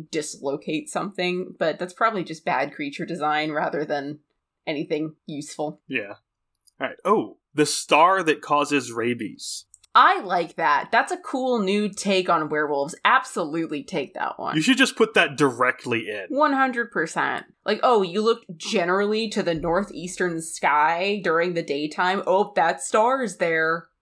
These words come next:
Speaker 1: Roll me an insanity saving throw.
Speaker 2: It is, I think, made better by the fact that in the text it specifies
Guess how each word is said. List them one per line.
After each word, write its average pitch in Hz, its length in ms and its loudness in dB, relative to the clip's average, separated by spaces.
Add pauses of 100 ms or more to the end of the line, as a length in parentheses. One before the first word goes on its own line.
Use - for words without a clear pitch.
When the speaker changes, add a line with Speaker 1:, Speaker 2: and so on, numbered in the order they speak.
(400)
Speaker 1:
Roll 190 180 2
me 226 220 2
an 226 100 4
insanity 240 600 0
saving 240 460 0
throw. 185 500 0 (460)
Speaker 2:
It 165 160 4
is, 226 120 -2
I 139 120 0
think, 147 240 0
made 139 280 2
better 131 280 4
by 113 160 4
the 113 120 0
fact 117 300 0
that 123 120 -2
in 143 120 0
the 139 80 4
text 143 420 -2
it 143 120 -4
specifies 120 720 0